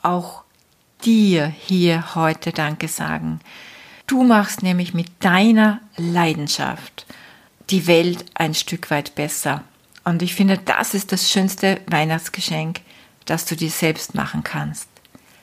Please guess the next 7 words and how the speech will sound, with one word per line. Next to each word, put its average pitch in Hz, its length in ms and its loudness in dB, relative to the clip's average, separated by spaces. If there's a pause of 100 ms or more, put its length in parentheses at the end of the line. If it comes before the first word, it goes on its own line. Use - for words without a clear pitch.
(160)
Leidenschaft 175 1080 2 (480)
macht 165 320 0
eine 160 260 0
Menge 165 400 0 (200)
Schwächen 151 520 -4
wett. - 380 -8 (680)
Und 175 400 2